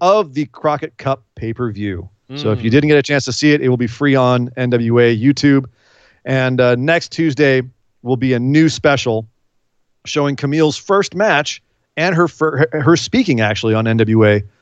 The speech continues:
Speaker 1: for the first time.
Speaker 2: Wow.
Speaker 1: So N W A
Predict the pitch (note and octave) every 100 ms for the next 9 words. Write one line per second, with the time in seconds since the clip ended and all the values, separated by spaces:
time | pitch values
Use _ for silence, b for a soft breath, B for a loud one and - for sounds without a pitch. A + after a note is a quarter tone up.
0 | b _ - C3 B2+ B2 A#2 A2 G2+ -
1 | - _ _ _ - - G2+ F#2+ F2 F2+
2 | A#2 C#3+ G#2 G#2 C3+ D3+ C#3 C#3 B2+